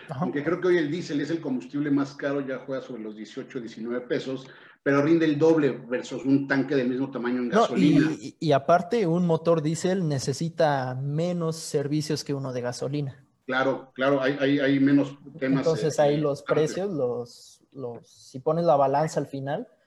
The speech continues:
Speaker 1: un motor diésel sí te viene resultando mejor que uno de gasolina.
Speaker 2: No, siempre. Yo, yo so-, yo soy fan del diésel. Nunca entendí la parte de que en México no, bueno, sí entendí, era parte de, de, de la calidad del diésel, que, que sigue siendo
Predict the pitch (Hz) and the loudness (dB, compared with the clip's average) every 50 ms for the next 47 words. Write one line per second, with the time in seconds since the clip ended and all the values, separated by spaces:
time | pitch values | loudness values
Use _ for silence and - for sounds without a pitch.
0 | _ _ _ _ - 160 156 156 151 151 151 151 156 151 147 147 151 151 - 151 | _ _ _ _ -6 -4 -2 0 0 -2 0 2 2 2 2 0 -4 -4 -4 -8
1 | 127 - - 151 139 - 147 139 139 139 139 139 135 127 123 120 117 120 123 - | -8 -6 -8 -10 -4 -4 -2 0 0 -2 -2 -2 -4 -4 -4 -6 -6 -8 -10 -12
2 | - 131 131 - 143 143 139 135 131 - 139 135 131 - 135 131 123 120 120 117 | -12 -12 -4 -4 -4 -4 -4 -8 -8 -8 -8 -10 -8 -10 -10 -10 -8 -10 -8 -8
3 | 120 117 - 127 127 131 135 131 - _ _ _ _ _ _ _ _ _ _ _ | -8 -10 -8 -10 -10 -8 -10 -10 -12 _ _ _ _ _ _ _ _ _ _ _
4 | _ _ _ _ - - 262 277 - - 151 185 208 185 135 113 113 143 170 196 | _ _ _ _ 0 2 4 4 4 4 4 2 2 2 -2 -2 0 0 0 0
5 | 180 160 180 196 190 - - 202 196 139 160 170 151 180 180 175 160 156 175 180 | 2 0 0 0 0 -2 -4 -6 -4 -2 -2 -2 0 0 -2 0 0 0 0 2
6 | 160 139 139 139 - 160 156 147 143 160 175 180 196 185 170 - 147 135 135 147 | 0 0 -2 -2 -4 -2 -4 -2 0 -2 -2 0 -2 -2 -2 0 0 0 2 2
7 | 160 - - - 139 - - 143 131 - 131 113 120 127 143 139 - - - 139 | 0 -2 -4 -6 -8 -6 -6 -6 -6 -6 -8 -8 -6 -4 -4 -6 -6 -8 -6 -4
8 | 127 139 143 185 190 185 - 170 202 175 170 160 139 131 135 139 135 - 139 135 | -4 -2 0 2 0 2 2 0 0 2 2 0 0 0 0 -2 -4 -4 -4 -8
9 | 131 139 127 110 107 104 101 95 98 95 98 107 110 117 117 - 131 117 120 123 | -6 -4 -6 -6 -6 -8 -10 -12 -16 -16 -14 -10 -10 -10 -8 -6 -6 -4 -4 -2
10 | 127 131 127 120 123 120 110 123 113 110 127 123 123 - 135 120 - 151 156 147 | -2 -2 -4 -4 -6 -8 -8 -8 -10 -8 -8 -8 -8 -8 -10 -8 -4 -4 -2 -2
11 | 135 135 - 135 127 127 127 107 | -2 -4 -4 -4 -2 -2 -2 -4